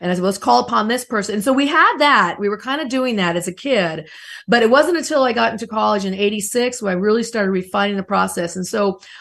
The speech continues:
I say, "Yes, what you wanna do is, uh, how I dial up my frequencies to communicate with these different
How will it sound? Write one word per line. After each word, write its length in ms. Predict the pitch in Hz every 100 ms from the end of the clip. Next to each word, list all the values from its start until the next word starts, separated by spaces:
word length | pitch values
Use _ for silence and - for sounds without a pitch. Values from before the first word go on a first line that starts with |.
| -
I 100 | 233
say, 220 | 247 262
"Yes, 640 | 233 220 233 185 - - - - -
what 180 | 220 220
you 100 | 277
wanna 240 | 254 269
do 280 | 226 262 262
is, 180 | 226 196
uh, 120 | 202 196
how 220 | 214 220
I 160 | 269 240
dial 320 | 269 302 311
up 140 | 302
my 100 | 254
frequencies 800 | 254 285 285 277 247 - 196 196 -
to 100 | 196
communicate 560 | - 226 262 285 269
with 100 | 220
these 140 | 202 185
different 400 | 190 190 180